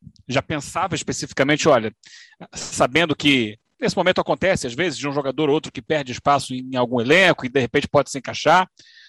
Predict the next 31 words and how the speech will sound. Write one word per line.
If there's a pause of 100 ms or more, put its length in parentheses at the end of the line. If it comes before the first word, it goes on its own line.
(280)
Ou,
ou,
ou
foi
uma
coisa
diferente?
Assim,
foi (100)
literalmente (160)
uma
oportunidade
de
mercado
que
caiu
muito
bem
pro
Vasco. (480)
Como,
como
é
que
se
trabalhava (220)
em
relação
a
essa
situação?